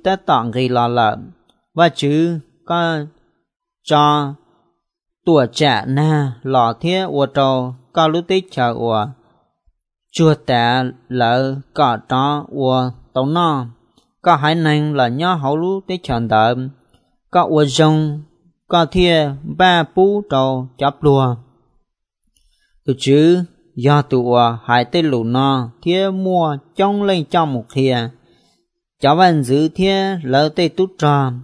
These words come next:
khía một lỡ. Cháu ban nhẹ của nhó hậu chế mua tê khổng của danh tàu lò chi phai.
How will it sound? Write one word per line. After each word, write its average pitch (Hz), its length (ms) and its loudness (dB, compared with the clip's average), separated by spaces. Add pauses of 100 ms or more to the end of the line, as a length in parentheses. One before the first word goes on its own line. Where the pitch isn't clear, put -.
(200)
khía 135 280 -2
một 135 160 -2
lỡ. 113 320 0 (520)
Cháu 151 200 0
ban 170 240 2
nhẹ 135 260 0
của 113 120 -4
nhó 160 300 0
hậu 147 460 -2 (220)
chế 151 460 0 (420)
mua 185 280 0
tê 190 240 -2
khổng 127 300 -2
của 113 280 -4 (140)
danh 190 280 -2
tàu 131 200 0
lò 107 340 -2 (160)
chi 175 220 -8
phai. 165 380 -4